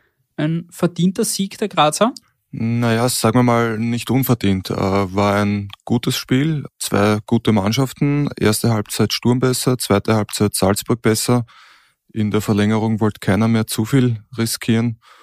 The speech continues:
Speaker 2: Ja, und Elfmeterschießen ist dann bisschen Glück, bisschen Kopfsache. Ja, nicht unverdienter Sieg.
Speaker 1: Siehst du Sturm da jetzt im Cup auch als Titelfavorit? Neben den Grazern sind jetzt noch Rapid, Ried und der lask übrig. Hat Sturm da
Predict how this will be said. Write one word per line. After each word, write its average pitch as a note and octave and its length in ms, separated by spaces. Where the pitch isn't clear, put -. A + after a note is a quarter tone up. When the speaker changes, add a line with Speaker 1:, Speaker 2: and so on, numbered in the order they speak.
Speaker 2:
Ja, G2+ 120
und G2 160
Elfmeterschießen G2 760
ist G2 220
dann G2 240
bisschen A2 320
Glück, - 400
bisschen G#2 320
Kopfsache. G2+ 720
Ja, F#2+ 280
nicht A#2 240
unverdienter G2 500
Sieg. - 260
Speaker 1:
Siehst D#3 220
du E3 60
Sturm D#3 320
da F#3 80
jetzt E3+ 280
im F3 160
Cup - 300
auch E3 180
als D#3+ 280
Titelfavorit? F3 1200
Neben D3+ 240
den E3 120
Grazern D3+ 340
sind D#3 200
jetzt D3+ 200
noch D3 260
Rapid, G3+ 420
Ried G3 240
und F3 220
der E3+ 80
lask C#3 380
übrig. F#3+ 640
Hat D#3+ 160
Sturm F3+ 240
da F#3+ 280